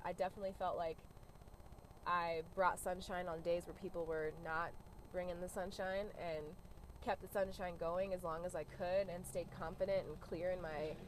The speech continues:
practices and my sharing and my listening and all of that. And so just super fitting. And then, um, our other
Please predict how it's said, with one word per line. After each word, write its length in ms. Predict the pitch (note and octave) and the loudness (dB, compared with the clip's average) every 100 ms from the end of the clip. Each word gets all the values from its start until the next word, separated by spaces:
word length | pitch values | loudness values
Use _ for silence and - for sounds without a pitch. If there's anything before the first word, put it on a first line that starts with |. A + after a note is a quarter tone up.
| - - - | -8 -8 4
practices 600 | G#3 G#3+ G#3+ - G#3 G3+ | 4 4 0 -2 -2 -2
and 120 | F3+ | -2
my 220 | D#3+ D#3 D3 C3+ | -2 -4 -4 -8
sharing 600 | - G3 F#3+ F#3 F#3 F3+ | -4 0 2 2 2 -2
and 80 | E3 | -4
my 120 | D#3 | 0
listening 460 | D#3+ E3+ F#3 F3 F3 | 2 0 -2 -6 -4
and 80 | |
all 140 | E3+ D#3+ | -2 -2
of 60 | D#3+ | -2
that. 260 | D#3 D#3+ | -2 -2
And 80 | E3 - | -4 -2
so 200 | E3 D#3+ - - - - - - - - G3+ | 0 0 -4 -10 -12 -12 -12 -12 -12 -6 -2
just 180 | G#3+ | -2
super 220 | - A#3+ A3+ | -2 -2 0
fitting. 380 | F#3+ E3+ C#3 E3 - - - - - - | 2 2 0 -4 -10 -12 -12 -12 -10 -4
And 140 | G3+ | 2
then, 280 | G#3+ G#3 G3+ - - | 6 6 4 0 -2
um, 580 | - F#3 F3 D#3+ E3+ G#3 - - - - - - - | 4 6 6 4 -2 -6 -6 -10 -10 -10 -8 -4 4
our 140 | G3+ | 6
other 500 | - A3 A3+ A3 G#3 | 6 6 4 4 2